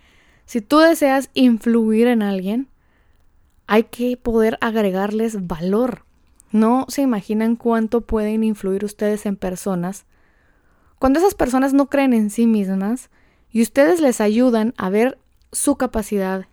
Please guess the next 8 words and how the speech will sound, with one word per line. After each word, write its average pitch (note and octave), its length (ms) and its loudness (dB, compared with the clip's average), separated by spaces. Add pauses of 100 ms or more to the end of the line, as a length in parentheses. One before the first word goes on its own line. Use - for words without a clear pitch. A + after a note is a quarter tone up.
(140)
y G3+ 160 -2
a F#3 120 -2
ver G#3 260 -2
todo D4+ 420 2
lo D4 180 2
que G3+ 120 -4
pueden, G#3 600 0 (880)
mm, F#3+ 480 -2